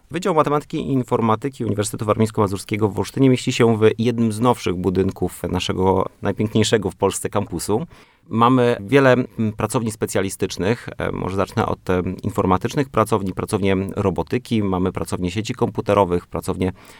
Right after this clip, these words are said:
techniki cyfrowej, elektroniki, miernictwa elektronicznego, internetu rzeczy. Mamy, e, wyposażone pracownie w różnego rodzaju sprzęt, e, i narzędzia dydaktyczne, które wspomagają ten proces kształcenia. Na potrzeby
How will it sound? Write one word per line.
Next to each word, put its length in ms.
techniki 340
cyfrowej, 680
elektroniki, 760
miernictwa 500
elektronicznego, 760
internetu 520
rzeczy. 400
Mamy, 580
e, 140
wyposażone 880
pracownie 640
w 120
różnego 460
rodzaju 560
sprzęt, 680
e, 180
i 60
narzędzia 720
dydaktyczne, 800
które 560
wspomagają 760
ten 160
proces 420
kształcenia. 600
Na 140
potrzeby 420